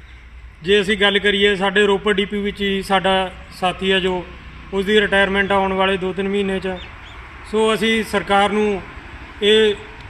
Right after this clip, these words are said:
ਸੁਚੇਤ ਕਰਨਾ ਚਾਹੁੰਦੇ ਹਾਂ ਕਿ ਜੇਕਰ ਜਲਦ ਤੋਂ ਜਲਦ ਤੁਸੀਂ ਇਸ ਬਣੀ ਹੋਈ ਪ੍ਰਪੋਜ਼ਲ ਨੂੰ ਅਮਲੀ ਜਾਮਾ ਨਹੀਂ ਪਹਿਨਾਇਆ ਤੇ ਸਾਡੇ ਵਰਕਰ ਪੱਕੇ ਨਹੀਂ ਕੀਤੇ,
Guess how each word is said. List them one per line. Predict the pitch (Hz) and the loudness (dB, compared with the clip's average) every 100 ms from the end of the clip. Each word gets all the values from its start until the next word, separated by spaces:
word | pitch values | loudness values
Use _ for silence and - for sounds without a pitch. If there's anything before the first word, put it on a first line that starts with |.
| - | -18
ਸੁਚੇਤ | - 196 196 196 | -6 -2 0 2
ਕਰਨਾ | 202 208 208 | 2 2 2
ਚਾਹੁੰਦੇ | 202 202 202 214 | 0 0 2 2
ਹਾਂ | 208 190 - | 2 -4 -2
ਕਿ | 208 | 0
ਜੇਕਰ | 196 208 208 220 220 190 - - - - - | 4 4 4 0 0 -4 -12 -20 -20 -20 -8
ਜਲਦ | 160 190 | 0 0
ਤੋਂ | 185 220 | 2 0
ਜਲਦ | 202 202 196 202 190 185 - | 2 2 2 -2 -2 -8 -8
ਤੁਸੀਂ | 190 202 196 185 170 - - - - - - | -4 0 0 -2 -10 -20 -20 -20 -20 -20 -6
ਇਸ | 202 190 214 214 190 - | -4 0 2 2 0 -2
ਬਣੀ | 170 202 | 2 4
ਹੋਈ | 208 220 | 4 4
ਪ੍ਰਪੋਜ਼ਲ | 208 202 202 202 220 | 2 -2 0 2 2
ਨੂੰ | 220 | 2
ਅਮਲੀ | 202 202 | 0 0
ਜਾਮਾ | 202 196 202 | 2 2 2
ਨਹੀਂ | 190 185 190 | 2 0 0
ਪਹਿਨਾਇਆ | 190 190 180 185 175 - - - | 0 4 4 4 2 -6 -18 -4
ਤੇ | 214 | -2
ਸਾਡੇ | 202 196 208 | 4 6 6
ਵਰਕਰ | 208 196 208 208 | 6 4 6 4
ਪੱਕੇ | 208 202 190 208 | 4 0 0 2
ਨਹੀਂ | 196 208 | 2 0
ਕੀਤੇ, | 208 202 202 | -2 0 0